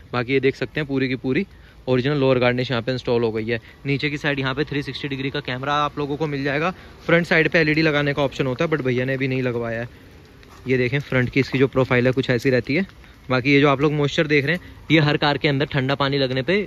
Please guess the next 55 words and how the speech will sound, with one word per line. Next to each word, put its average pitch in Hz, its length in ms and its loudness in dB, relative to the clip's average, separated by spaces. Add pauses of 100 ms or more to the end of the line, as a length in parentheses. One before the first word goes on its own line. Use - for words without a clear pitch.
(100)
इशू 160 220 2
होता 143 220 2
ही 131 80 0
है। 139 60 0
काफ़ी 131 260 0
लोग 156 100 0
सोचते 147 300 -2
हैं 151 60 0
हमने 151 140 0
एलईडी 143 240 0
चेंज 143 220 -2
कराई 135 260 -2
है 139 100 0
या 139 120 0
फिर 139 160 -2
हम 131 100 -4
लोगों 135 180 0
ने 143 100 0
कुछ 139 180 -4
एडिशनल 135 360 0
लगवाया 135 380 0
है 147 80 -4 (300)
इसलिए 156 220 2
मॉइस्चर 151 380 4
आ 135 80 4
रहा 135 100 0
है 143 60 2
या 139 80 2
फिर 156 120 -4
कुछ - 220 -4
भी 143 80 2
है। 196 80 2 (260)
हेडलाइट 160 300 0
on 170 160 2
करेंगे 170 220 2
मॉइस्चर 165 340 0
चला 139 240 0
जाएगा, 120 240 -2
वो 151 120 0
हर 151 180 0
केस 170 240 -2
में 180 80 0
होता 156 180 -2
है। 160 60 -2
अभी 160 80 -2
इसमें 165 200 -6
कुछ 151 160 -8
भी 160 120 -2
नहीं 165 100 -4
करा 147 140 -2
हमने, 147 180 -4
जैसे 147 220 -4
येलो 139 260 0
ही 143 100 0
है 180 100 0